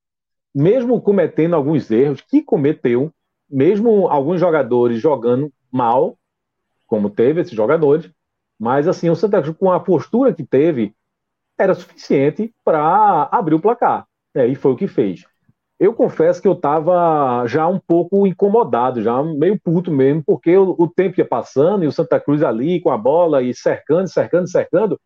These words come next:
e não tinha ninguém pra chutar em gol. Demorou muito o Santa Cruz pra chutar em gol. É, e eu fiquei, aquilo já tava me incomodando, que eu pensei, "Rapaz, não tem ninguém que vai, vai chutar em gol." E aí foi, foi o que Pipico fez.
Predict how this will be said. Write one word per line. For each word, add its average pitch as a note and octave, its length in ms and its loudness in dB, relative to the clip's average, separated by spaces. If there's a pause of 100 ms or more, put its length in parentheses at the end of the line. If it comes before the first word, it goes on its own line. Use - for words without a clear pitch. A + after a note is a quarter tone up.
(380)
e B3+ 160 4
não E4 180 2
tinha C#4 260 2
ninguém B3+ 600 0 (140)
pra C4 180 0
chutar B3+ 320 0
em C#4+ 60 -2
gol. G#3+ 320 4 (400)
Demorou A#3+ 380 2
muito B3+ 380 0
o C3 40 2
Santa D#3+ 180 0
Cruz E3+ 140 -2
pra E3+ 120 0
chutar G#3+ 260 -2
em A#3+ 60 -2
gol. G3 300 2 (640)
É, A2+ 120 0
e D#3 100 2
eu D#4 80 4
fiquei, B3+ 580 0 (220)
aquilo B3 280 0
já C#4+ 80 -2
tava G#3+ 140 0
me A#3 80 -2
incomodando, G#3 640 0
que D#3+ 100 -2
eu G3 80 0
pensei, F#3 260 -2
"Rapaz, C#4 200 -2
não E4 80 -6
tem C#4+ 160 -2
ninguém A3 440 0
que C#4+ 120 -2
vai, G#3+ 200 0
vai D#3 160 2
chutar D3+ 340 -6
em A#2+ 80 -4
gol." B2 260 0 (560)
E A3 100 4
aí B3+ 120 2
foi, B3 220 0
foi A#3+ 160 2
o A3+ 80 0
que A#3 120 -2
Pipico G#3+ 380 0
fez. F3 360 -2